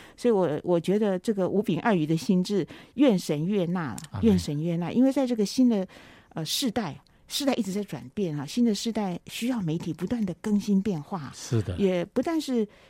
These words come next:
Speaker 1: 要有新的硬体，新的人才也要起来。
Speaker 2: 是的。
Speaker 1: 我，所以我们能够做的就是不断的为下一代祝福，为上帝的事工来祝福。
Speaker 2: 是的。
Speaker 1: 哈，那活在这个当下的时候，就来发光发热。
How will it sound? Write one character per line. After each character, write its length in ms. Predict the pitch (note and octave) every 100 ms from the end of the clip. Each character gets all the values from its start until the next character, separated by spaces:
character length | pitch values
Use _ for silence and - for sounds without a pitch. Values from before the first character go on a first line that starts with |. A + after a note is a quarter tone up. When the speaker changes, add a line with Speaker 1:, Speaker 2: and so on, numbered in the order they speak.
| _
Speaker 1:
要 160 | C#4
有 240 | G#3+ D#3 C3+
新 240 | - C#4
的 80 | C4
硬 240 | - B3+
体， 280 | F3+ - - _ -
新 220 | - D#4+
的 100 | D4+
人 200 | D#3 D3
才 180 | F3 C#3+
也 60 |
要 120 | C3 D#3+
起 200 | - -
来。 60 | - - -
Speaker 2:
是 260 | - - A2
的。 100 | E2+ - -
Speaker 1:
我， 140 | A3+
所 120 | E4+
以 40 | D4+
我 100 | F3+
们 140 | F3
能 100 | E3+
够 100 | B3
做 220 | A#3+ C4+
的 140 | F#3+ E3+
就 160 | A3
是 200 | G#3 G3+ - - _
不 100 | G#3+
断 140 | D4
的 80 | B3
为 100 | G#3
下 220 | G3 G#3+
一 40 | E3
代 160 | F3
祝 160 | D3+ E3
福， 240 | C#3 - - _ _ -
为 120 | B3+
上 240 | A#3 D4 A3+
帝 120 | G3
的 80 | D#3+
事 240 | - G3
工 200 | F3+ E3+
来 140 | B2+ -
祝 160 | F#3 C#3
福。 180 | -
Speaker 2:
是 240 | - - G#2
的。 100 | G#2
Speaker 1:
哈， 200 | - C#3+ - -
那 340 | - G3 F3+ F3 _ _
活 200 | - F#3
在 200 | B3+ G#3+
这 80 | G3
个 80 |
当 200 | E3+ F#3
下 180 | F#3 F#3+
的 40 | D3
时 80 |
候， 60 | D#3+
就 240 | D3 F#3+
来 160 | D3+ B2+
发 160 | - D#3
光 200 | D#3+ D3+
发 160 | D3
热。 120 | D3